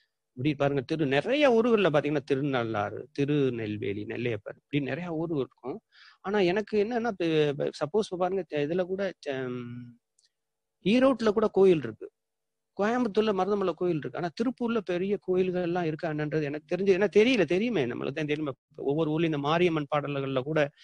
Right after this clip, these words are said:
அஹ், ஒவ்வொரு ஊர்லயும் உள்ள மாரியம்மன் பேரை சொல்லுவா. திருப்பூர்ல வந்து பாடல் வந்ததில்ல. ஆனா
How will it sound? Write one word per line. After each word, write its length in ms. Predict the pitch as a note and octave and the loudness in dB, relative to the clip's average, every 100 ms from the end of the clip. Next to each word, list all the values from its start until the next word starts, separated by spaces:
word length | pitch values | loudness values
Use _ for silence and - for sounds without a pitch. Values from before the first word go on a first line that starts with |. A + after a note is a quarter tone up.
| - - - | -20 -20 -8
அஹ், 260 | D#3 D3+ D3 | -2 0 2
ஒவ்வொரு 340 | C#3+ D3 C#3+ | 2 4 4
ஊர்லயும் 320 | C#3+ D3+ D3+ C#3+ | 4 4 4 2
உள்ள 120 | C#3 | 2
மாரியம்மன் 380 | C3+ C3+ C3+ B2+ | 0 0 -2 -4
பேரை 160 | B2+ | -6
சொல்லுவா. 280 | - B2 A#2+ A2 | -6 -4 -4 -4
திருப்பூர்ல 420 | D#3 C#3+ D#3 C#3 | -4 -2 -2 0
வந்து 180 | C#3 C#3+ | -2 -4
பாடல் 260 | C3 C3 | -6 -6
வந்ததில்ல. 420 | A2+ A2+ A2 G#2 C#3+ | -6 -8 -8 -8 -8
ஆனா 280 | A#2 A2+ A2 | -8 -8 -4